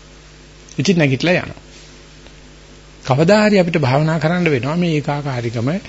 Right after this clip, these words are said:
නීරසකම, කම්මැලිකම වෙනකොට දැන් තමයි මේ දුක්ඛ සත්‍ය මතුවලා ඉන්නේ. ඉතින් දුක්ඛ සත්‍ය පිළිගන්න ලෑස්ති නැත්තම්,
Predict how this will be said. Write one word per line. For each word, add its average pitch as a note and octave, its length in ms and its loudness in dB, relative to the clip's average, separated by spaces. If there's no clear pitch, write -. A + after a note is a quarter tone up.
නීරසකම, D#3 580 2
කම්මැලිකම D3+ 500 0
වෙනකොට F3 320 0
දැන් D#3+ 260 2
තමයි F3 280 2
මේ F3+ 220 2
දුක්ඛ E3 340 2
සත්‍ය E3 320 2
මතුවලා C3+ 420 0
ඉන්නේ. D#3 300 2
ඉතින් F#3 260 2
දුක්ඛ F#3+ 240 2
සත්‍ය E3 300 0
පිළිගන්න G3+ 500 6
ලෑස්ති A2 340 -4
නැත්තම්, - 340 -12